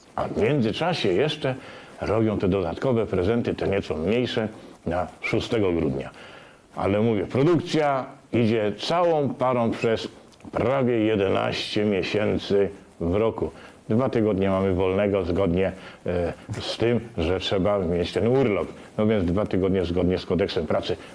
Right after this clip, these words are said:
dwutygodniowy urlop mamy, a pozostałe miesiące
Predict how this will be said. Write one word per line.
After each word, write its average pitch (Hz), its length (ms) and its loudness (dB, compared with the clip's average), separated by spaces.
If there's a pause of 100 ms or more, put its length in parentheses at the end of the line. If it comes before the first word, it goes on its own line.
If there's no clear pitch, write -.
(340)
dwutygodniowy 98 600 2
urlop 87 320 2
mamy, 98 300 2 (440)
a 139 80 0
pozostałe 120 580 2
miesiące 95 520 0